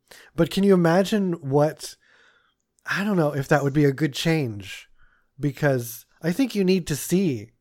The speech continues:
them as they are. Like,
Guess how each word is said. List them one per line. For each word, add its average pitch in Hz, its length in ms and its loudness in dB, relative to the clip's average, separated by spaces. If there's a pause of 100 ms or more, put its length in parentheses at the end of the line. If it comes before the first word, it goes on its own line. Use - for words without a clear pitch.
them 135 240 -2
as 131 280 -6
they 120 160 -2
are. 117 500 -10 (1700)
Like, 131 220 -6